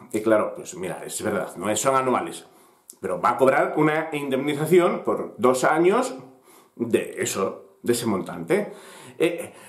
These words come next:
"Ay, es que los menas no cobran". Ya, es que nadie ha dicho, ni Monasterio ni nadie de Vox dijo que cobrasen los menas cuatro mil setecientos euros y tu abuela. No,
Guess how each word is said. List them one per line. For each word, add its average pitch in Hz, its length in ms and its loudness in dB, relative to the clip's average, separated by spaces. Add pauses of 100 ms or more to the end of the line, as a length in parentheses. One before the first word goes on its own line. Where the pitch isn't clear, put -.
(120)
"Ay, 240 160 4
es 233 160 0
que 240 520 0
los 185 260 6
menas 226 280 2
no 220 200 2
cobran". 202 560 4 (120)
Ya, - 220 -18
es 107 100 -12
que 156 120 2
nadie 160 180 4
ha - 60 4
dicho, 151 640 0 (220)
ni 127 180 6
Monasterio 127 560 2
ni 165 100 8
nadie 156 200 6
de 160 60 6
Vox 165 220 4
dijo 160 300 6
que - 160 -10
cobrasen 135 500 6
los 123 200 2
menas 143 280 2
cuatro 127 320 2
mil 113 420 0
setecientos 113 520 -2
euros 123 240 6
y 107 60 -2
tu - 80 2
abuela. 101 500 2 (760)
No, - 680 4